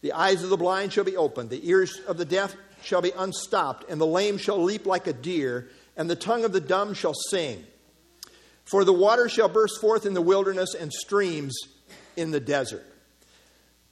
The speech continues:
This is, again, a kingdom context, and Jesus the Messiah is doing kingdom miracles.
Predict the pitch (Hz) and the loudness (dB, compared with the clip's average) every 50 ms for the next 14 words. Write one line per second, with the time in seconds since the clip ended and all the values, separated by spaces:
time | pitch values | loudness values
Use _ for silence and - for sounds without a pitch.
0 | _ _ _ - 202 - 254 240 233 240 262 254 220 196 175 - - - - 262 | _ _ _ -4 -2 0 0 0 2 2 2 2 2 0 -4 -6 -8 -4 0 0
1 | 277 294 302 277 269 254 - - - 254 269 277 285 285 233 - 277 277 277 302 | 2 2 2 0 -2 -2 -2 -2 -2 0 0 0 0 -2 -2 0 0 0 0 -2
2 | 285 277 - - - - - - - _ _ _ _ _ _ _ 175 180 180 165 | -6 -8 -10 -10 -10 -10 -14 -14 -16 _ _ _ _ _ _ _ -4 -4 -2 -2
3 | 127 120 190 240 254 269 233 254 262 226 - 269 254 254 233 240 - 247 240 240 | -2 -2 -2 -2 0 -2 -2 -2 -4 -2 -2 -2 0 0 0 0 0 0 0 0
4 | 233 233 226 226 226 214 - - - - _ _ _ _ _ _ _ _ - 202 | 0 0 0 -2 -2 -6 -10 -18 -20 -20 _ _ _ _ _ _ _ _ -4 -2
5 | 190 147 143 208 214 214 196 - - - 226 220 214 196 196 185 185 196 190 190 | -2 -2 0 0 0 0 0 -2 -2 -2 0 0 2 0 0 2 4 4 4 4
6 | 180 160 - 147 120 - - - - - - - | 4 2 -2 -4 -8 -8 -10 -12 -12 -10 -10 -12